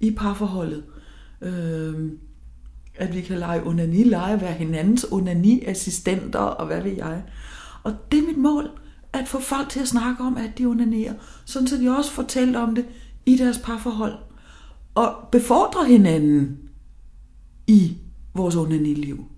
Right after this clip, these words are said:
Så det er faktisk målet, og det er grunden til, at jeg gør det, fordi det er med i at give en glad, sund, hel seksualitet. Jeg er ude på, at folk skal have en glad seksualitet og stå ved det. Og onanimarathon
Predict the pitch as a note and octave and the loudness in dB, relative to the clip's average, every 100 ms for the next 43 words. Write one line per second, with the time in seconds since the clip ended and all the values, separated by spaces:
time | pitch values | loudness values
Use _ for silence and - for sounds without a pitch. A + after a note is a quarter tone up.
0 | - - - - - - - - - - | -20 -20 -20 -20 -18 -18 -20 -20 -18 -8
1 | - G3+ F#3+ - - C4+ D#4 D#4 C#4+ C#4+ | -2 -2 -2 -10 0 2 2 2 0 6
2 | B3+ C#4 C#4 - C4 C#4+ C4 C4 B3+ A#3+ | 6 6 0 0 -2 4 4 4 4 2
3 | A3 G3+ E3+ G3 G#3+ - - - - A#3+ | 2 0 2 0 0 -4 -18 -10 -2 4
4 | B3+ A#3 A#3 A#3+ A#3 A3 G#3 A3 - G#3+ | 4 6 6 6 6 2 2 0 2 2
5 | G3+ G3+ A3 - - - G#3 G3+ - - | 4 2 2 -2 -8 0 0 0 -6 -10
6 | - G#3 F3+ F3 - - - - G#3 - | 0 0 0 -6 -12 -20 -10 -4 -4 -4
7 | D#3+ D#3 E3 D3+ - - - - - - | -6 -6 -8 -10 -14 -20 -20 -20 -20 -20
8 | - - - - - G#3+ A3 A3 G#3+ G#3 | -20 -18 -20 -18 -6 -2 0 0 0 -2
9 | F#3+ F#3 - F#3 F#3 F3 F3+ G3+ G#3+ G#3 | -4 -8 -8 -8 -6 -4 -2 -2 -4 -6
10 | G3 G3 G3 F#3+ F3 - F#3 D#3+ D#3 D#3+ | -8 -6 -6 -6 -8 -8 -6 -6 -6 -8
11 | - - - - - - - - - - | -12 -20 -20 -20 -20 -18 -18 -18 -12 0
12 | G#3 G3 F#3+ F3+ F#3 - G#3 G#3 G#3 B3+ | 2 2 2 0 -4 -6 0 4 8 10
13 | D4 C4+ G#3 G3 A#3 G3+ G#3 | 10 8 4 0 0 4 2